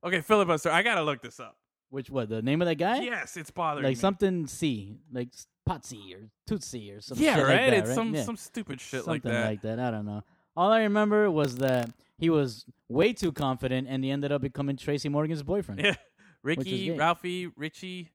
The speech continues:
Speaker 2: Oh, man, I don't
Speaker 1: Ronnie,
Speaker 2: know.
Speaker 1: no.
Speaker 2: And he always ate too much popcorn. Shouldn't have
Speaker 1: Yeah.
Speaker 2: eaten all that popcorn.
Speaker 1: Oh, my God, dude.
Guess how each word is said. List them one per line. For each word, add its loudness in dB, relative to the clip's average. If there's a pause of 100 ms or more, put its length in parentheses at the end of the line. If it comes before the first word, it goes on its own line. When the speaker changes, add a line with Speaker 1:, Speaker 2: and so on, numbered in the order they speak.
Speaker 2:
Oh, -8
man, -4
I -6
don't -6
Speaker 1:
Ronnie, 0
Speaker 2:
know. -6
Speaker 1:
no. -2
Speaker 2:
And 2
he 2
always 4
ate -2
too -4
much -2
popcorn. -2
Shouldn't -4
have -6
Speaker 1:
Yeah. -8
Speaker 2:
eaten -10
all -4
that -6
popcorn. -6 (760)
Speaker 1:
Oh, 2
my -6
God, 2
dude. -10